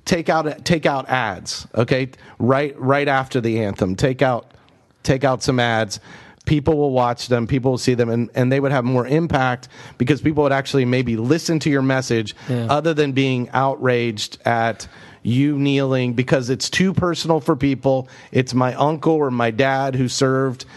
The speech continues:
Speaker 1: here, or it's a policeman, or it's whatever. And
Speaker 2: Right.
Speaker 1: they, they will never see ba-, and we could say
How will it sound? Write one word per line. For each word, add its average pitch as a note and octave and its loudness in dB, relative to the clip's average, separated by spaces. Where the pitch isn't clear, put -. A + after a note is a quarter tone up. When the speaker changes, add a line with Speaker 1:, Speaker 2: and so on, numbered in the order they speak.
Speaker 1:
here, C#3 2
or A#2+ 0
it's A2 -6
a A2+ -2
policeman, C#3 0
or A2+ 2
it's G#2+ -6
whatever. C#3 2
And B2 -2
Speaker 2:
Right. B2+ 0
Speaker 1:
they, E3+ 0
they D3+ 2
will E3 2
never D#3 0
see E3 0
ba-, D3 4
and C#3 0
we E3+ 0
could F#3+ -2
say G#3+ 0